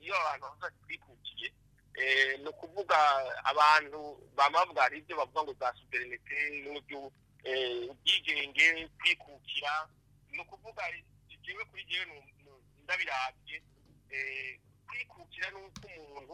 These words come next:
wese muri ico gihugu afise ijambo, yishiza akizana, kandi agakora imirimo yiwe, eh, yaba iya politike, yaba iyo guteza imbere igihugu,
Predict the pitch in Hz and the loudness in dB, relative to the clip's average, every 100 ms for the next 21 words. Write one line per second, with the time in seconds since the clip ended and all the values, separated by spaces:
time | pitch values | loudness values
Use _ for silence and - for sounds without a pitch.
0 | - 202 196 196 - - - _ _ _ | -4 2 4 2 -2 -14 -20 _ _ _
1 | _ _ _ _ - 359 453 - 330 330 | _ _ _ _ -14 -2 -2 -2 -10 -10
2 | 370 359 320 330 _ _ _ _ - - | -10 -12 -16 -20 _ _ _ _ -6 -2
3 | 131 - 180 139 - 160 151 147 139 147 | -2 -4 -8 -4 4 6 6 4 2 -8
4 | 165 _ - _ _ - 180 196 185 175 | -18 _ -20 _ _ -6 -4 0 0 2
5 | 170 165 - 208 175 - 143 139 139 160 | 4 4 2 -4 -4 -2 0 2 2 0
6 | - - - _ - _ - - 202 226 | -2 -20 -20 _ -20 _ -4 2 6 6
7 | 233 208 196 165 156 151 170 165 160 160 | 4 2 -12 -8 -6 -8 -10 -14 -10 -10
8 | 156 165 170 - 190 180 175 180 - _ | -10 -12 -8 -6 -6 -2 -2 -4 -10 _
9 | _ - 139 143 135 139 190 175 156 151 | _ -8 -2 -2 -2 2 0 0 -12 -14
10 | 143 - 180 180 - 170 175 170 156 147 | -18 -14 -14 -12 -8 -4 0 2 0 -2
11 | 151 - 175 - 143 131 - 156 170 - | -10 -10 -6 -6 -8 -12 -12 -14 -14 -16